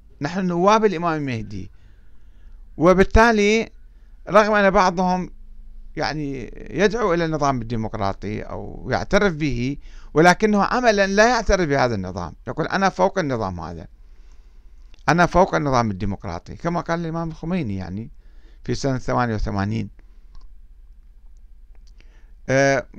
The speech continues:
قال أنه: "أنا إذا عقد الحاكم اتفاقية شرعية مع الأمة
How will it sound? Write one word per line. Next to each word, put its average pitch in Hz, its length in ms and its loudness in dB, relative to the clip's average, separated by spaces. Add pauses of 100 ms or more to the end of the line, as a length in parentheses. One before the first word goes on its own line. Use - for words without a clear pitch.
قال 175 200 0
أنه: 196 380 -4
"أنا 202 480 -8 (460)
إذا 139 340 -2
عقد 151 340 -2
الحاكم 151 540 -4
اتفاقية 139 760 -6 (100)
شرعية 127 580 -6
مع 110 280 -4
الأمة 160 440 -4